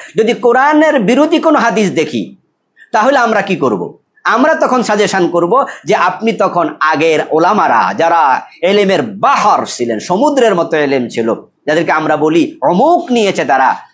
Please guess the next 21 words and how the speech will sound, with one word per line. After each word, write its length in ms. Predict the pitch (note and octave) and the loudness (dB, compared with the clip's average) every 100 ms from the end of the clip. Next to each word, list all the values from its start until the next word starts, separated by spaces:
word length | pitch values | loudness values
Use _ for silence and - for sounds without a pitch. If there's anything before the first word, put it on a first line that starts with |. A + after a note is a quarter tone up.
| - | -4
হাজার 640 | E3+ A3 G#3 G3 F#3+ F#3 | 0 2 4 4 2 2
হাজার 280 | D#3 D#3 D3+ | 2 0 0
হাদিস, 340 | B2+ C3 A#2+ | 0 -2 -4
সকল 240 | - G#3 A#3+ | -2 0 0
হাদিস 280 | F#3 D3+ D3+ | 0 -2 -6
মুখস্থ, 360 | B2 A#2 - | -6 -8 -6
ইমাম 220 | C3 D3 | -4 -2
ইবনে 200 | D3+ D3 | -2 -2
তাইমিয়া, 680 | D3+ - E3 D#3 C3+ F2+ - _ _ _ _ _ _ _ _ _ _ | -4 -2 0 0 0 -2 -6 _ _ _ _ _ _ _ _ _ _
যে 140 | G3+ D#3+ | -4 0
হাদিস 400 | C#3+ D3 F3 - | 0 0 -2 -2
জানে 260 | D3 D3+ F3 | -2 0 0
না, 200 | A3 - - _ | 0 -2 -10 _
মুহাদ্দিসিন 640 | E3+ B3 C4 G3+ - G3+ | -2 -2 0 -2 0 0
কেরামের 440 | E3+ E3+ D3 C#3+ C3 | 0 -2 0 -2 -2
কারো 220 | D3 E3 | 0 0
কারো 220 | E3 D3 | 0 0
বক্তব্য 480 | C#3 B2+ - A#2+ A#2+ | 0 -4 -4 -4 -2
সেটা 240 | C3 B2 | -2 -2
হাদিস 380 | B2 G#2 C3 - G#2 | -2 -2 -2 -4 -6
না। 360 | G2+ G#2 - | -6 -6 -12